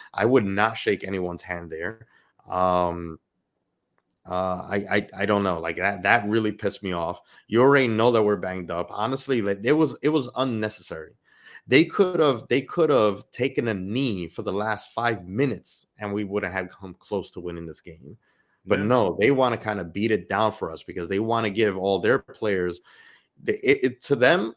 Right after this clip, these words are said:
Speaker 1: they looked at us like, "Hey, this is how I'm gonna pad my stats this season. Cooper Rush, go pad your stats." And it sucks that we could,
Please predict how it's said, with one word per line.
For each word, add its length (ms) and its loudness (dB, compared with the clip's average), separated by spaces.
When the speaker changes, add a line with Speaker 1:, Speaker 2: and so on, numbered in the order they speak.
Speaker 1:
they 160 2
looked 240 4
at 60 4
us 160 2
like, 180 2
"Hey, 240 4
this 240 2
is 80 -4
how 180 -4
I'm 80 -2
gonna 180 0
pad 340 -2
my 160 0
stats 420 -6
this 160 -10
season. 400 -14
Cooper 300 -2
Rush, 340 0
go 140 4
pad 340 -6
your 120 0
stats." 420 -8
And 140 0
it 100 2
sucks 480 -6
that 100 2
we 160 0
could, 160 -10